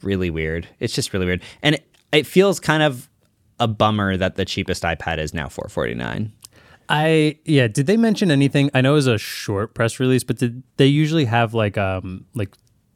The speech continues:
Speaker 2: uh, education prices for things? Did they mention
Speaker 1: I did
Speaker 2: anything
Speaker 1: not
Speaker 2: about that?
Speaker 1: check
Speaker 2: Either
Speaker 1: that.
Speaker 2: way, I'm sure it would go up. I didn't hear anything about it, so I don't know. But either way, it's still up. And yeah, this is, like, for so long, if somebody was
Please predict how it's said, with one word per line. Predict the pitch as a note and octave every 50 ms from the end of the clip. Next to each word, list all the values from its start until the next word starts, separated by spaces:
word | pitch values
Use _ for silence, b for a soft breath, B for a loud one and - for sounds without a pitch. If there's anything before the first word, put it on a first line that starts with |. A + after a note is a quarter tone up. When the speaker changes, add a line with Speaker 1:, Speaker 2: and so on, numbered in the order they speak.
| _ _ _ _ _ _ _ _ _ _ _ _ - -
Speaker 2:
uh, | C3+ G2+ F#2 F#2 - -
education | A2+ G#2 A2 - - G2 F#2 - A#2 A#2
prices | - C3 C3+ B2+ D3+ D3 C3+
for | - - D#3+ C#3+
things? | - E3+ E3+ D#3+ -
Did | B2+ A2+
they | A2+ A2
mention | G#2+ G#2 G#2 - A#2+ A2+ A#2
Speaker 1:
I | A#2
did | A#2+
Speaker 2:
anything | A#2+ G2 A2+ B2+ B2+
Speaker 1:
not | B2 A2+
Speaker 2:
about | B2+ B2+ B2 -
that? | C3 B2+ B2+ B2
Speaker 1:
check | - - -
Speaker 2:
Either | - C#3+ C3 C3+
Speaker 1:
that. | B2
Speaker 2:
way, | A#2 A2
I'm | G#2+ G#2 G#2
sure | G2+ - A2 G#2
it | G2 F#2+
would | F#2+ F#2 F#2+ G#2+
go | G#2+ F#2+ F#2 G2
up. | F#2+ F2+ - -
I | A#2+ C3
didn't | D#3 F3+ C#3+ -
hear | - B2+ A#2 G#2+
anything | G2+ F#2+ F#2+ F#2+ G#2 G2
about | F#2+ F2+ G2 G2 G#2 G#2+
it, | G#2+ -
so | - - A#2 G#2
I | G2 G2+ G2+ G2 F#2+ F#2 - _ _ _ _ _ _ _ _ _ _ -
don't | B2 A2+ A2+ G#2
know. | G#2+ A2+ A#2+
But | G#2+ A#2+ -
either | - F3 F#3 F3+ E3 D3
way, | C#3+ C#3
it's | C3 A#2 -
still | - C3 A#2+ A2+ G#2+
up. | G#2+ G#2+ A#2 B2 _ - _ _ _ _ _ _ _ -
And | C#3+ C#3 C3
yeah, | C#3 D#3 C3 G#2+ G2
this | G2 G#2+ A#2 A2 - C#3
is, | C3 A#2+ A2+ A#2+
like, | B2+ B2+ B2+ A#2+ A#2 - - _ _ _ _ _ _ _ _ _ _ _ _ _ _ _ _ _ _ _ _ - _
for | - - C#3
so | - - E3 F3+
long, | F#3 D#3 C#3+ C#3 C#3+ D3 D3+ D3+ D3+ -
if | - B2+ A2
somebody | - - B2 B2 B2 B2+ B2+
was | B2 A#2+ G#2+ G#2+ G#2+ -